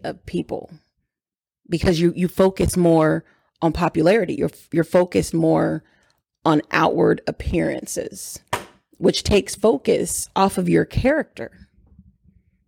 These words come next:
And when you focus on popularity, you lose yourself because you're chasing money or you're chasing fame. You put yourself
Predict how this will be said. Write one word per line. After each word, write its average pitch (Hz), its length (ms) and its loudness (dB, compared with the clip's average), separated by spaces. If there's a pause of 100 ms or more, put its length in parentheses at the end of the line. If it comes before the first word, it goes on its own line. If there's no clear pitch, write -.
(920)
And 202 100 4
when 226 100 6
you 262 80 4
focus 277 380 2
on 226 120 2
popularity, 226 760 0
you 180 280 -2
lose 208 520 2
yourself - 800 -4 (560)
because 226 340 0
you're 214 120 4
chasing 208 560 0
money 196 640 2 (100)
or - 180 0
you're 185 160 4
chasing 190 520 0
fame. 196 640 -4 (800)
You 202 120 0
put 247 260 2
yourself 214 800 0